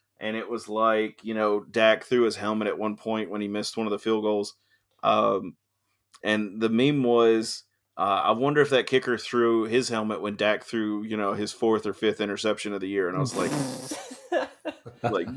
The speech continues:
Speaker 1: "Dang, taking shots,
Speaker 2: Savage.
Speaker 1: taking shots." Um,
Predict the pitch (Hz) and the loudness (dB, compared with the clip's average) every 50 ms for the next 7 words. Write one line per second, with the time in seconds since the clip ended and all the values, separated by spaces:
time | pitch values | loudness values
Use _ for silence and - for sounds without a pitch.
0 | 143 156 - - 247 262 277 - - 311 311 311 302 302 294 311 311 302 302 294 | -12 -6 4 8 10 10 12 12 12 12 12 12 12 12 10 8 6 4 2 0
1 | 294 285 285 285 285 240 226 220 254 254 - 247 262 277 226 214 - - - - | 0 0 -2 -2 -2 -2 -2 0 2 2 2 2 2 0 -2 -2 -2 -2 -2 -2
2 | - 240 254 277 277 254 - - - - 254 - 269 269 285 247 - - 311 302 | 0 0 0 0 0 -2 -4 -4 -2 0 2 2 2 0 -4 -6 -2 2 4 6
3 | 302 302 302 294 - - _ _ _ _ _ _ _ _ _ - 139 156 151 151 | 6 6 4 2 -2 -12 _ _ _ _ _ _ _ _ _ 2 4 6 8 8
4 | 151 151 151 147 147 139 131 127 147 151 | 8 8 6 6 4 2 0 -2 -6 -10